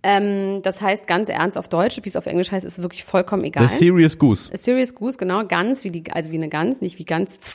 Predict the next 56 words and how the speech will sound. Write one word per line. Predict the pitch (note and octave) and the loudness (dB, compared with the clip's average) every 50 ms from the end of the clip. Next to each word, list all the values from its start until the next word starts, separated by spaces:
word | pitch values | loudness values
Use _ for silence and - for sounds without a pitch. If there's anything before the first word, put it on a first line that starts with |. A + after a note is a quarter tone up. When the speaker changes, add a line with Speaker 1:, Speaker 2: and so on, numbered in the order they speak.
| - - - - - - - - - - - _ _ | -2 -2 -4 -4 -4 -8 -20 -20 -20 -20 -20 _ _
Speaker 1:
Und | A3 A3 | -2 -2
das | C4+ | -2
ist | C#4 - | 0 0
das | D4+ C#4 - | 0 -2 0
Buch | - B3+ C#4+ D#4 D#4 D#4 - - | 2 4 4 4 2 -2 -8 -10
über | A#3 G#3+ A3+ G#3+ | -2 0 0 2
eine | - - G3 G#3 G3+ | 2 0 0 0 2
Gans, | F#3+ F3+ E3+ G3 B3 C4 B3+ - - - - | 2 0 0 0 0 -4 -4 -8 -14 -8 -6
die | G#3 - | -6 -2
ernst | - D#3+ D#3+ E3 E3 - - | 0 0 0 -2 -4 -6 -8
heißt | E3 C#3+ C#3 D3 - - | -8 -6 -6 -8 -8 -4
oder | - G3 G#3+ - - | -2 -2 -2 -2 -2
ernst | - - C#4+ D4 D4 - | -2 0 0 0 0 -2
ist, | - F4 - - - | -4 -4 -4 -4 -4
wie | - | -4
man's, | G#3+ G#3+ A3 G#3 - - G#3 G#3 | -2 -2 -2 -4 -6 -12 -14 -10
wie | G#3+ B3 | -6 -2
man's | B3+ C4 C4 C4 B3+ - | 0 0 0 0 -2 -2
nimmt. | A3 G3 E3 D#3+ - | -2 0 0 0 -2
Und, | D#3+ F3 F3 | -4 -4 -2
äh, | - - G3+ G3 | 0 -2 0 2
Jimmy | A#3+ B3 C4 | 2 2 2
Kimmel | B3+ - D4 C#4+ D4+ D4 B3+ | 2 4 4 4 4 4 2
hat | C4+ C4 | 0 -2
zwei | - - A#3+ A#3 | 0 -2 -2 -2
Kinder | A#3+ - D#4 C#4+ C4+ B3 A3 A3+ | 2 2 4 4 6 4 4 2
und | A3 A3 | 2 0
die | A#3+ | -2
fragt | A3 - - A#3 B3 B3 - | -4 0 0 0 0 0 0
er | A#3+ | 0
jeden | G#3+ A3+ B3+ B3+ B3 | 2 2 2 4 4
Morgen, | A3+ A3 A#3 A#3+ | 4 4 4 4
"You | A#3+ A#3 | 4 4
wanna | G#3+ A3+ A3+ A3 | 4 4 2 2
be | G3+ G#3 | 2 0
a | G3 | 0
funny | - - - C4 C4+ C#4 | 0 2 2 4 4 4
goose | A#3+ A#3+ B3 C4 B3 | 2 2 0 0 2
or | A3+ F#3+ | 2 2
a | F#3+ | 2
serious | F#3+ - - F#3+ F3+ E3 D3+ C#3+ - - | 0 0 0 2 2 4 2 0 -2 -6
goose?" | - D3 D#3 G#3+ A#3+ - | -8 -6 -6 -4 -2 -2
Also | F3 F3 | -2 0
wie | E3+ | 0
sie | E3+ E3+ | 0 2
den | E3 D#3+ E3+ | 2 2 2
Tag | - F#3 E3 D#3+ - | 2 0 0 0 -2
starten | - - C#3+ C#3+ D3 D3 | -4 -6 -4 -4 -4 -2
wollen, | D3+ D3 D#3+ F#3 | -2 -2 -2 -2
als | D#3+ E3 - - - - | -4 -8 -10 -14 -18 -10
lustige | - F3+ G#3+ D4 D#4 - - C4+ C4 A3+ | -2 2 2 2 2 2 0 0 0 0
Goose | G#3 G#3+ A3 G#3+ - | -2 -4 -4 -4 0
oder | E3 D#3 | 0 0
als | D3+ D#3 D#3 | 0 -2 -4
ernsthafte | - - - - - - D#3+ E3 E3 - D#3+ D3 - E3+ | -8 -8 -8 -4 0 0 2 2 2 0 -4 -6 -6 -10
Goose. | E3 - F3 G3+ G#3 - | -8 -6 -6 -6 -6 -8